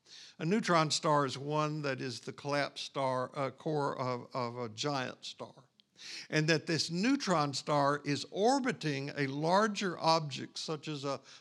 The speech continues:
black hole. And that periodically that black hole is blocking the signals.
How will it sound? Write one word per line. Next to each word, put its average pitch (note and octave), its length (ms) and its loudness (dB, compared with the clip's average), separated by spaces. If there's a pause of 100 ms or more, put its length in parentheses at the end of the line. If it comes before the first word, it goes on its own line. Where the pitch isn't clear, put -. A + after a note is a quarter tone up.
black D#3 360 2
hole. C3 360 -6 (720)
And D#3+ 160 6
that D#3+ 180 4
periodically F3+ 1040 4
that E3 440 0 (540)
black F3+ 540 2
hole D#3 460 0
is C3+ 180 -6
blocking D3+ 840 0
the B2 100 -6
signals. C3+ 800 -6